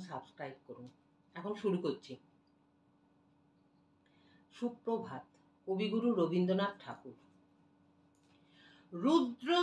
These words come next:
তোমার দারুণ দীপ্তি এসেছে দুয়ার ভেদিয়া, বক্ষে হেনেছে বিদ্যুৎ বাণ স্বপ্নের জাল ছেদিয়া। ভাবিতেছিলাম উঠি কি না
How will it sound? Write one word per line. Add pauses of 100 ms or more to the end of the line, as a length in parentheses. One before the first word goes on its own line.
(120)
তোমার (160)
দারুণ (200)
দীপ্তি (200)
এসেছে (100)
দুয়ার (160)
ভেদিয়া, (840)
বক্ষে (140)
হেনেছে (200)
বিদ্যুৎ (180)
বাণ (220)
স্বপ্নের (180)
জাল (160)
ছেদিয়া। (1300)
ভাবিতেছিলাম (460)
উঠি
কি (100)
না